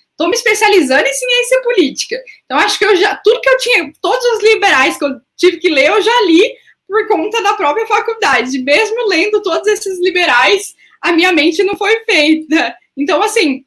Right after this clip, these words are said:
vamos confiar um pouco mais na formação e na trajetória que vocês dão pros militantes de vocês e vamos aproveitar o que tem de bom lá. E aí eu fiquei um ano e meio aprendendo,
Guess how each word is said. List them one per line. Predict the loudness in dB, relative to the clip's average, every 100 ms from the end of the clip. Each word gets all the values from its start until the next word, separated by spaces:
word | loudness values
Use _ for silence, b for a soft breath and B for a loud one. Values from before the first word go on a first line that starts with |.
| -6
vamos | -2 -2
confiar | -2 0 2 2
um | 2
pouco | 0 0
mais | 2 2
na | 0
formação | -2 0 0 -2 -2
e |
na | -2 0
trajetória | 0 0 -2 0 0 0
que | -2
vocês | -2 -2 -2
dão | -2 -2 -2
pros | -2
militantes | 0 -2 -2 -4 -4 -6
de | -8
vocês | -8 -6 -2 0 0
e |
vamos | 0 0 0
aproveitar | -2 -2 -4 -2 -2 -2
o |
que | -4
tem | -8 -8
de | -8
bom | -8 -8 -4
lá. | -4 -4 -6 -20 B B B B _ _ -4
E | 0
aí | 2 2
eu | 0
fiquei | 0 0 2
um | 2
ano | 2
e | 2
meio | 2 0 0 -2 -4
aprendendo, | -6 -4 -4 -2 0 0 0 -2 -6 -6 -8